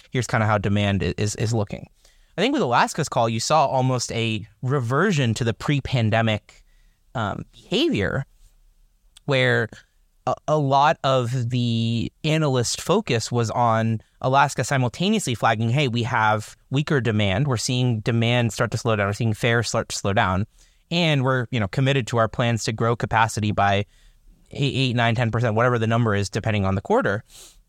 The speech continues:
And so I think there's a really interesting dynamic there where you're, you're almost seeing a true return to normal, um, with, with Alaska and with some of those carriers. I think with some of the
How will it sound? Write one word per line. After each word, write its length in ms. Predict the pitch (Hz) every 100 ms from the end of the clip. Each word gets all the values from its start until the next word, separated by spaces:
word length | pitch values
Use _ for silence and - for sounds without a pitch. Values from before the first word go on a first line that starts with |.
| _ _ _ _ _ _ _ - -
And 140 | 151
so 320 | - 156 135 120 _ _ -
I 80 |
think 160 | 156 175
there's 180 | 147 135
a 60 |
really 300 | 123 151 156
interesting 340 | 135 - 139 120
dynamic 460 | 110 127 233 196
there 200 | - 107
where 160 | 107 110
you're, 280 | 110 117 120
you're 300 | 131 117 107 _ _ _ -
almost 400 | 196 240 180 -
seeing 380 | 165 160 139
a 120 | 123 110
true 400 | - 175 185 156
return 440 | 131 - 127 113
to 60 | 101
normal, 480 | 98 92 - - _ - _ 104
um, 320 | 101 98 98
with, 200 | 123 110
with 180 | 120 110
Alaska 500 | 110 127 123 - 110
and 160 | 110
with 100 | 107
some 80 | 113
of 80 | 113
those 160 | 143
carriers. 320 | - 107 98 127
I 80 |
think 140 | 143 127
with 160 | 123
some 140 | 143 131
of 160 | 110
the 320 | 120 113 110